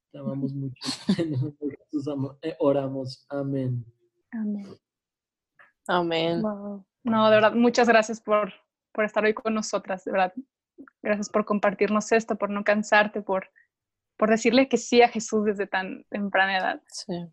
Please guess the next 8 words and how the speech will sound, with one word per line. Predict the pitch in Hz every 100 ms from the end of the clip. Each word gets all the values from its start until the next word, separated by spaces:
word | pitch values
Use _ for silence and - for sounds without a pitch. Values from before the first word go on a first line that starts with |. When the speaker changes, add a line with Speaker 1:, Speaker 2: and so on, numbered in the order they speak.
| _ _ _ -
Speaker 2:
Y, | 240
y | 240
Speaker 1:
Amén. | 226
Speaker 2:
para | 220 220
todos | 240 269 302
aquellos | 262 - 220 226 233
que, | - 214 - - - - _ _ _
que | 214 202 196 185